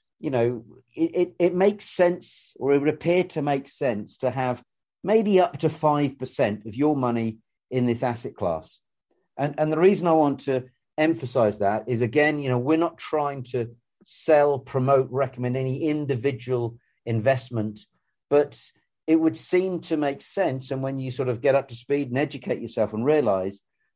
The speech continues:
that it's never a good idea to put all your eggs in one basket. So you don't have all your money with I B M or with L'Oreal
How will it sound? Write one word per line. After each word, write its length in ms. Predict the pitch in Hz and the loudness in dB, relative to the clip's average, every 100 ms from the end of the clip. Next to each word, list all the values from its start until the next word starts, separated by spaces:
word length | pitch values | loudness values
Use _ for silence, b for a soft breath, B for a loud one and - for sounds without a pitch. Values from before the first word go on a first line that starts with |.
| _ | _
that 220 | 147 143 - | 0 0 -2
it's 460 | 160 - - - - _ | -8 -8 -12 -18 -18 _
never 320 | 165 190 233 | -2 2 4
a 60 | 220 | 6
good 140 | 175 | 6
idea 300 | 165 151 151 | 6 6 6
to 60 | 135 | 4
put 200 | - 139 | 2 4
all 220 | 139 139 | 4 4
your 120 | 123 | 2
eggs 240 | 123 110 101 | 2 0 -4
in 80 | 113 | -4
one 180 | 113 | -2
basket. 520 | 107 107 98 - 85 - _ | 4 4 2 -4 -16 -18 _
So 340 | - 143 139 135 B B - | -2 2 2 0 B B -4
you 100 | 156 | 2
don't 220 | 208 170 | 4 4
have 140 | 165 | 4
all 340 | 165 175 170 147 | 6 8 8 6
your 100 | 143 | 2
money 300 | 147 139 131 | 0 0 0
with 160 | 123 | 0
I 200 | 131 120 | 0 -2
B 220 | 113 117 | -4 -4
M 380 | 120 120 120 120 - _ _ | -2 -2 -4 -8 -12 _ _
or 240 | - 113 110 | 0 2 2
with 160 | 107 107 | 0 0
L'Oreal 760 | 131 135 120 120 117 117 113 | 2 2 2 2 2 0 -4